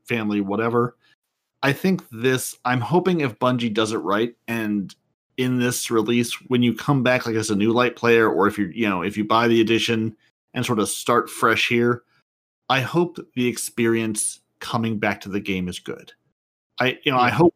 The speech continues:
Speaker 1: with, you know, you know, them taking out all these plans and removing a lot of the stuff so you're not just overwhelmed with a thousand things. I hope, though, there is still some guidance. They, they mentioned, like, reworking the,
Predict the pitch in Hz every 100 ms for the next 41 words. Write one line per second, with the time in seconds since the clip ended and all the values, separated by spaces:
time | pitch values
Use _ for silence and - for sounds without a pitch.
0 | - 139 - 156 139 131 123 120 131 127
1 | 165 165 165 147 - 135 139 135 - 190
2 | 170 139 110 95 120 127 147 156 147 127
3 | 127 131 117 120 - 147 139 120 123 123
4 | 117 117 - - 135 131 123 123 123 113
5 | 104 - 120 120 120 107 123 120 127 123
6 | _ _ _ _ _ _ _ 131 135 117
7 | 180 180 151 139 139 120 127 127 - -
8 | 131 127 120 117 110 104 95 104 120 120
9 | 147 139 139 139 127 117 127 123 127 120
10 | 123 117 113 127